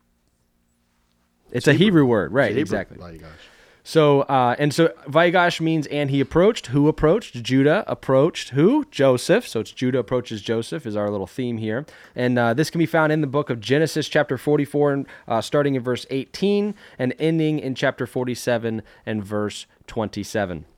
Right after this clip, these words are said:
Speaker 2: Excellent. And, you know, just a little reminder for all of you that this book of Genesis is pretty interesting. You have all of mankind kind of mentioned, uh, all of the humans mentioned in chapters one through ten. But once you get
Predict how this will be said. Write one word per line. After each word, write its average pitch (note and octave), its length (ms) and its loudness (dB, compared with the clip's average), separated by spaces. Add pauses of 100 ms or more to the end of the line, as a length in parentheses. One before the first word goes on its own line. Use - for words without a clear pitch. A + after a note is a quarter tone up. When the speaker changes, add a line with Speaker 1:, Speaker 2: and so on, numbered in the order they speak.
(920)
Speaker 2:
Excellent. A#2+ 460 -6
And, A#2 160 -6
you C#3 60 0
know, D3+ 240 2
just C#3+ 260 -8
a C3+ 80 -2
little B2+ 220 -2
reminder A#2 440 -2
for G2+ 200 -4
all B2 180 -2
of A2+ 100 -6
you G2+ 140 -6
that G2+ 300 -6
this - 300 -12
book A#2+ 340 -8
of G2 160 -8
Genesis A#2 440 -8
is F#2+ 140 -14
pretty A#2 380 -8
interesting. G2 480 -10 (260)
You B2 160 -4
have A#2+ 160 -2
all C#3 240 -2
of C3+ 100 -4
mankind A#2+ 720 -4
kind A2 200 -6
of G#2 40 -8
mentioned, G#2+ 540 -8 (380)
uh, F2 400 -12 (180)
all A2+ 220 -6
of G#2 160 -10
the A2 80 -12
humans G#2 400 -6
mentioned G#2+ 340 -8
in F#2+ 180 -10 (300)
chapters A2 400 -6
one A2+ 220 -4
through G#2+ 140 -8
ten. A#2+ 340 -4
But G2+ 80 -6
once C3 200 -6
you C#3+ 60 -10
get B2 260 -8